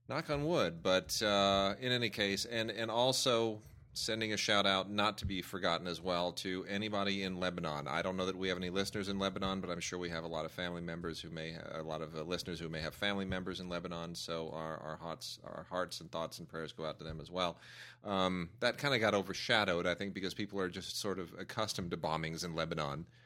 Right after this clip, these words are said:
and I don't think people go to, go to Lebanon to vacation. So, um, you know, they sort of overlooked that, and the news didn't really report it very well. But again, that was, that was a hit in Lebanon as well, and that's horrible.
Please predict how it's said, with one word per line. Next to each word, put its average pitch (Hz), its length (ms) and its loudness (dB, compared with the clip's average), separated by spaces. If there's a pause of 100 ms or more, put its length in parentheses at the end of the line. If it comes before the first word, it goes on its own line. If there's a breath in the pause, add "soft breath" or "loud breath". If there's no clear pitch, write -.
(240 loud breath)
and 101 100 4
I 92 60 4
don't 95 140 2
think 98 140 2
people 95 200 0
go 90 160 4
to, 85 80 -2
go 95 320 -2
to 92 80 -2
Lebanon 87 340 2
to 87 60 -2
vacation. 82 640 -2 (380 loud breath)
So, 90 520 2
um, 82 640 -2 (300)
you 101 140 0
know, 80 220 -2
they 85 320 -4 (400)
sort 98 200 -2
of 90 80 -6
overlooked 90 520 0
that, 80 160 0
and 78 80 -8
the 85 40 -4
news 92 240 -2
didn't 85 320 -6
really 82 240 -4
report 78 380 -4
it 71 100 -8
very 76 160 -6
well. 73 240 -4
But 76 220 -4 (120)
again, 82 300 -6
that 82 160 -4
was, 80 400 -6
that 82 160 -8
was 82 340 -10
a 78 80 -6
hit 82 180 -4
in 82 120 -8
Lebanon 80 400 -6
as 76 140 -12
well, 80 260 -10
and 90 80 -14
that's - 360 -14 (280)
horrible. - 320 -12